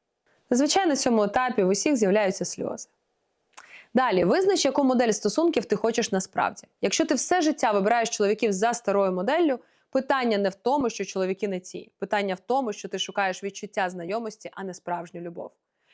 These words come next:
Якщо твій тато був холодним, ти шукаєш холодних. Якщо він був авторитарним,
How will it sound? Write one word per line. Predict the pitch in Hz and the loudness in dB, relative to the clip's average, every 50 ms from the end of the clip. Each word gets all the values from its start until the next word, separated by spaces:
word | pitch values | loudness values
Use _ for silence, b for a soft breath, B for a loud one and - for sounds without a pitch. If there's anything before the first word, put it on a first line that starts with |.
| _ - | _ -4
Якщо | - 233 220 294 254 | -2 -2 0 0 0
твій | 285 294 | 0 0
тато | - - 262 - 247 220 | 0 0 0 0 -2 -2
був | 190 180 214 202 - | 0 0 -2 -2 -4
холодним, | - - 196 180 175 180 226 254 247 247 240 233 233 b b b b | -4 -6 -4 -2 -2 -2 -2 -2 -4 -8 -10 -10 -12 b b b b
ти | 185 175 | -14 -14
шукаєш | - 190 - 185 185 185 185 - | -12 -8 -4 -2 -2 -2 -4 -6
холодних. | - - 165 165 160 151 - - - _ _ b b b b | -12 -12 -12 -10 -12 -14 -14 -18 -20 _ _ b b b b
Якщо | 214 208 - - 269 | -4 -2 -2 -2 -2
він | 247 247 226 | -2 -2 -2
був | 214 233 202 196 | -2 -2 -4 -4
авторитарним, | 175 - - 175 180 180 - - 196 226 269 269 247 220 208 208 | -8 -10 -10 -8 -8 -6 -2 -2 0 0 0 -2 -4 -8 -10 -12